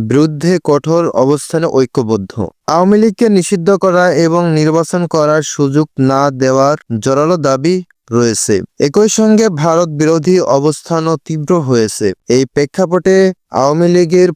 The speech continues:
পরিশুদ্ধ হয়ে রাজনীতিতে ফেরার চেষ্টা দরকার বলে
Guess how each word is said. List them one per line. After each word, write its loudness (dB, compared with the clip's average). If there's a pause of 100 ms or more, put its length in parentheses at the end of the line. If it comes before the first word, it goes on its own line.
পরিশুদ্ধ 0 (220)
হয়ে 2 (360)
রাজনীতিতে 0 (100)
ফেরার 0 (120)
চেষ্টা 0 (220)
দরকার 0
বলে 0